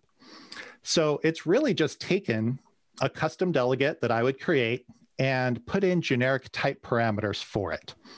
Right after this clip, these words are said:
So instead of string, the type is T result. And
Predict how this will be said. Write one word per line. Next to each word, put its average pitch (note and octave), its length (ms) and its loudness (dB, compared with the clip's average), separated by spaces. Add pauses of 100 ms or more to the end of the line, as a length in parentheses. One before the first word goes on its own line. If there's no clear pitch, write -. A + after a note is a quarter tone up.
(320)
So - 160 -2
instead C#3 280 0
of C#3 80 -4
string, F3+ 440 0 (400)
the C#3+ 160 2
type C#3 300 0
is C3 140 2
T - 180 0
result. C3 520 -2 (460)
And A#2+ 360 2